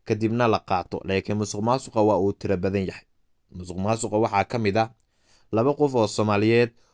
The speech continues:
oo shaqo soo codsata, oo laba beelo Soomaaliyeed ka soo kala jeeda, oo aad nin jeclaysi mid ka mid ah u soo qaadato,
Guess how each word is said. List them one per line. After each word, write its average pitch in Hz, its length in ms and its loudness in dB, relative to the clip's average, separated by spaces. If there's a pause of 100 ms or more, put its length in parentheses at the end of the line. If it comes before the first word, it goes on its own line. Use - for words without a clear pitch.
(100)
oo 123 140 2
shaqo 143 240 -4
soo 131 220 0
codsata, 92 440 -6 (540)
oo 98 100 -2
laba 110 240 2
beelo 107 360 2
Soomaaliyeed 95 540 -2
ka 135 100 -6
soo 110 160 0
kala 92 220 -4
jeeda, 98 400 -2 (420)
oo 120 100 2
aad 110 140 2
nin 110 220 0
jeclaysi 113 600 0
mid 117 180 -6
ka 117 100 -4
mid 107 160 -2
ah 107 80 0
u 113 60 -2
soo 95 200 -4
qaadato, 92 580 -4